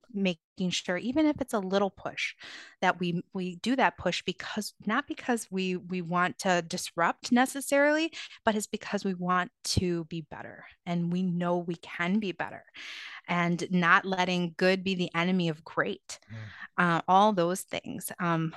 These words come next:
Speaker 1: although I'm all about disruption too, but
Speaker 2: Mm-hmm.
Speaker 1: you can disrupt to a point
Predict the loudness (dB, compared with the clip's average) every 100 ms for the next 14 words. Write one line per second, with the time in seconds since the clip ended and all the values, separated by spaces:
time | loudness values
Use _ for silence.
0 | 4 8 10 12 10 8 8 8 8 6
1 | 4 4 4 4 2 2 2 2 2 0
2 | -8 _ _ 6 6 6 -2 0 0 0
3 | -4 4 4 4 -4 -4 -4 -6 -4 -2
4 | -2 -4